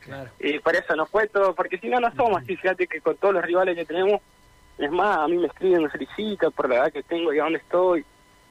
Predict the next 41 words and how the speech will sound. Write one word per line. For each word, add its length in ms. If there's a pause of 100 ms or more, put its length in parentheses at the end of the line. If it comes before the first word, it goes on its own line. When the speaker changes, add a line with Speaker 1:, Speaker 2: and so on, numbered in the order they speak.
(140)
Speaker 2:
eh, 380
hasta 200
ahora, 200
hasta 160
ayer 160
estuve 180
hablando 200
con 80
el 80
técnico 260
de 60
Tostado, 420
por 100
ejemplo, 300
que 140
fuimos 260 (220)
un 100
rival 240
muy 180
duro 160
que, 220 (640)
que, 160 (160)
que 160 (160)
jugamos 480
y 280
sin 140
embargo 260
mandó 340
referencias 520
a 40
Arteagas, 540 (420)
también 300
me 80
había 160
mandado 280
referencia 420
a 40
La 80
Perla. 400 (920)
O 100
sea, 180